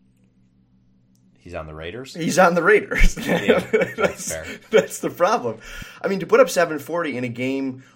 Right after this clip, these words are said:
Speaker 2: where the team put up three points, didn't score any touchdowns.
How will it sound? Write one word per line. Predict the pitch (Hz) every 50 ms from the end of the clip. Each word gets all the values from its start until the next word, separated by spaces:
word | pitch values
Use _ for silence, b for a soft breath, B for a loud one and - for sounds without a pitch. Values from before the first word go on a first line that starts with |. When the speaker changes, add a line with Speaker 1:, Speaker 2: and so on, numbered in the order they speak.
| B B
Speaker 2:
where | - 113 120 120 117 113 110 107 104 - - _ _ _ _ _
the | - 113
team | 117 120 - - 143 156 160 151 135 123 123 123 - -
put | - 127 120 110
up | 107 107 - - _ _ _ _ _ _ _
three | - - 113 120 120
points, | 120 - - 85 - - -
didn't | - 107 110
score | - - 95 87
any | 107 127
touchdowns. | 123 - 76 - - - - 64 65 - -